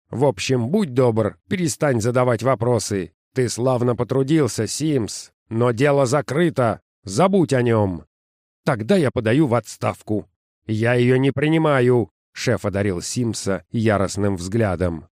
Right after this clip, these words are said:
«Аинга не единственная раса во Вселенной. На них свет клином не сошёлся. Надо и о других позаботиться,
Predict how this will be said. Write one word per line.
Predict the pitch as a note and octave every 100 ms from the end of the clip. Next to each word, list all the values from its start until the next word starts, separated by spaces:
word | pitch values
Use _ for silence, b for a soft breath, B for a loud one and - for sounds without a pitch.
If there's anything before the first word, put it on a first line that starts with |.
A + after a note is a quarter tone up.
| _ _ _
«Аинга | B2 B2+ C3 C3 B2
не | B2
единственная | B2 C#3 F#3+ E3+ - B2 B2 A#2+ A#2+
раса | A2+ A2+ - G#2+
во | A2+
Вселенной. | - A#2+ B2+ A2+ G2+ G2 F#2 E2 F2 _
На | A#2+ A#2+
них | B2+ C3+ -
свет | G#2 C3 C3+
клином | A2 C#3 C#3 C3
не | C#3
сошёлся. | C3+ C#3 E3 D3+ G2 - F#2 D#2 _ -
Надо | A2 B2 A#2 B2+
и | C#3
о | C#3
других | C3+ D3+ F3 -
позаботиться, | - A#2 B2+ B2 A2+ G#2+ - - F2